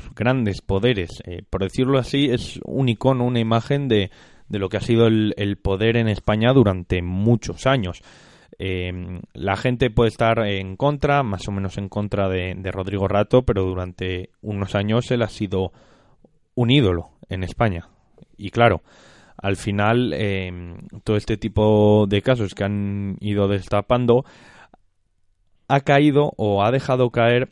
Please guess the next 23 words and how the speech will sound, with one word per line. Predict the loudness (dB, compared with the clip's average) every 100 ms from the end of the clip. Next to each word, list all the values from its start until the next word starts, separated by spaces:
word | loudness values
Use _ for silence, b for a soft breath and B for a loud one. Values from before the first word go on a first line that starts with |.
| -12 -10
un | -6
poco | -2 -2 2 2 0 -4 -12
que, | -8 -4 -4 -4 -8 -10
que | -8
la | -6
mentalidad | -4 -4 -2 2 2
de | 0
la | -2
sociedad | -2 0 2 0
entre | -2 2 2 2 -2 -16 -8
la | -6
mentalidad | -4 -4 -2 -2 -2
que | -6
tienen | -4 -4 -2 -2
estos | -4 -4
activistas, | -6 -4 -6 -4 -8 -6
ni | -2 0 -2 -4 _ _
un | -4 -4 -4
euro | -4 -2 -2 -2
más | -4 -4 -8 -10
a |
los | -8 -4
bancos. | -4 -4 -8 -16 -18